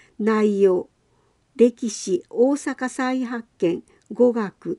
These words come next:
美術、パソコンなど六十二科目。定員、多数の場合は抽選。費用、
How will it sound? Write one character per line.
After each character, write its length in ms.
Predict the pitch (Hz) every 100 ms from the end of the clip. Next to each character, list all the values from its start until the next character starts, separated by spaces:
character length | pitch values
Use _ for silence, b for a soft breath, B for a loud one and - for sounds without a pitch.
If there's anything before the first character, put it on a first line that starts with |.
| -
美 280 | 214 247 240
術、 500 | 233 - - 185 b b b -
パ 140 | 226
ソ 180 | - 285
コ 240 | - 269
ン 120 | 247 226
な 160 | 202
ど 200 | 185 - b b -
六 320 | 220 233 269
十 160 | 285
二 180 | 247 240
科 200 | 226 214
目。 400 | 190 160 - - _ _ _ _ _ _ _
定 320 | 240 226 220
員、 280 | 208 190 - _ _
多 180 | 233 240
数 320 | - 285 285
の 200 | 277 247
場 240 | 247 233
合 180 | 196 190
は 140 | 180
抽 320 | 175 - 190 185
選。 400 | - 170 180 - b b b _ -
費 180 | 262 220
用、 260 | 180 180